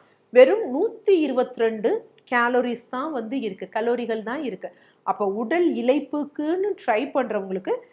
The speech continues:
இது ஒரு அற்புதமான மருந்து. சரி, இது ஒரு அற்புதமான மருந்துன்னு சொல்றீங்க, அ, உணவுன்னு சொல்றீங்க, ஆனா சத்துக்கள் வேணும்ல,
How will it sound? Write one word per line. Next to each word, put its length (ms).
இது 220
ஒரு 240
அற்புதமான 760
மருந்து. 500
சரி, 220
இது 120
ஒரு 120
அற்புதமான 840
மருந்துன்னு 480
சொல்றீங்க, 400
அ, 260
உணவுன்னு 380
சொல்றீங்க, 360
ஆனா 320
சத்துக்கள் 680
வேணும்ல, 560